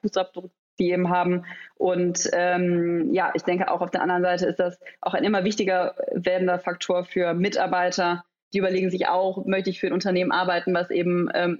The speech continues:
da sich nicht drum kümmert, äh, was die, die Ökobilanz letztendlich ist. Und gleichzeitig glaube ich auch, dass der Kunde, äh, auf der anderen Seite das immer wichtiger findet. Also, ähm, ich denke, da gibt's mehrere, ähm, Trends, langfristige Trends, die auch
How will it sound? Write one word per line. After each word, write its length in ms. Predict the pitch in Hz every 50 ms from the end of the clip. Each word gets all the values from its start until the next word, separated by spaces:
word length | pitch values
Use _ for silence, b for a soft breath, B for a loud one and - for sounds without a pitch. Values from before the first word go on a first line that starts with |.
| - 180
da 260 | - 180 175 175 175
sich 280 | 180 190 185 - - -
nicht 200 | - 190 190 -
drum 120 | - 185 180
kümmert, 480 | - - 220 214 196 190 185 - - B B B B B B
äh, 220 | - 180 185 180
was 160 | 185 185 185
die, 340 | - 185 185 180 156 - 180
die 140 | 175 180 -
Ökobilanz 520 | 208 208 220 180 202 190 190 185 196 190
letztendlich 440 | - 185 180 - 180 190 185 185 -
ist. 160 | 175 180 -
Und 80 | 185 170
gleichzeitig 500 | - 170 165 175 175 202 180 170 180 175
glaube 220 | - 160 170 170
ich 100 | 180 -
auch, 100 | - 170
dass 140 | 175 180 180
der 120 | 180 170
Kunde, 500 | 165 - - 196 190 196 185 180 175 175 - _ _ _ _ _ -
äh, 100 | - 180
auf 220 | 175 - - 175
der 120 | - 190 -
anderen 220 | 165 190 185 175
Seite 240 | 165 165 170 165 170
das 120 | 165 -
immer 200 | - 175 175 165
wichtiger 380 | 160 175 175 - 170 175 165 170
findet. 280 | - 175 175 185 -
Also, 260 | 175 175 180 185 180 185 B B B B B B _ -
ähm, 500 | - 196 190 190 196 196 180 - - - -
ich 160 | - - 202
denke, 440 | - 202 202 214 214 240 208 196 -
da 100 | - 196
gibt's 200 | 196 208 190 -
mehrere, 760 | 208 208 214 220 220 208 196 196 196 196 190 190 185 - - -
ähm, 460 | - 180 185 180 180 180 175 - - -
Trends, 640 | - - 196 196 202 214 220 220 202 - - 226 - -
langfristige 580 | - 175 170 185 196 208 202 214 190 196 185 185
Trends, 320 | - - 190 180 190 180
die 120 | - - 165
auch 120 | 185 180